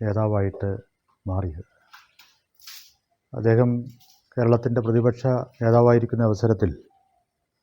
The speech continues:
കേരളത്തിലെ നിരവധിയായിട്ടുള്ള പ്രശ്നങ്ങൾ ഉയർത്തിക്കൊണ്ടുവരികയുണ്ടായി. നിയമസഭ അദ്ദേഹം സമരത്തിൻ്റെ വേദിയാക്കി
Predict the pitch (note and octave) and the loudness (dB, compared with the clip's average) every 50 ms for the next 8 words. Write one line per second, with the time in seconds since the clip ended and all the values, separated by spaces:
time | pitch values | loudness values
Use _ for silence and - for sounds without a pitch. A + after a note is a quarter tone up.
0 | _ _ _ _ _ _ _ _ _ _ _ _ - A#2+ A#2+ B2+ C3 A#2+ - C#3 | _ _ _ _ _ _ _ _ _ _ _ _ 0 2 4 4 4 4 2 2
1 | C3 C3+ C3+ C3+ C3+ C3+ - - _ - A#2 A2+ A#2+ B2 B2+ B2+ C#3 C3+ C3+ C3+ | 2 4 4 2 0 -2 -8 -16 _ -6 0 2 2 2 4 4 6 6 6 4
2 | C3+ C3+ B2+ B2+ B2 - A2+ G#2 - - B2+ A#2+ A#2+ A#2 A2 G2 - - _ _ | 2 0 -2 -2 -2 -2 -4 -6 -6 -4 -4 -2 0 0 0 -2 -4 -10 _ _
3 | _ _ A#2 A#2 G#2+ G2+ A2+ A2 - G#2+ G2+ G2 F#2+ F2+ F2+ F#2+ G2 F#2+ - - | _ _ -2 -2 0 0 -4 -4 -4 -4 -4 -4 -4 -6 -6 -8 -10 -12 -16 -20
4 | - _ _ _ _ _ _ _ _ _ _ _ _ _ _ _ _ _ _ _ | -20 _ _ _ _ _ _ _ _ _ _ _ _ _ _ _ _ _ _ _
5 | _ _ _ _ _ - - - - - _ - A#2+ A2+ A#2 A#2+ C3 B2+ - D3+ | _ _ _ _ _ -16 -16 -16 -16 -20 _ -12 -4 0 2 4 4 4 4 4
6 | C#3+ C#3+ C3 B2+ C3+ C3+ B2+ C3+ C3+ B2+ - - A#2+ B2 B2+ B2+ B2+ - B2 B2 | 4 4 4 4 4 2 4 2 0 -2 -2 -2 0 0 0 0 0 0 -2 0
7 | A2+ B2+ B2 B2 A#2+ A2 G#2+ G#2+ A#2 A#2 B2 C3+ C3 B2 A2+ A#2+ - A#2+ | 0 0 0 0 0 -2 0 0 0 2 4 4 4 4 2 0 -2 -4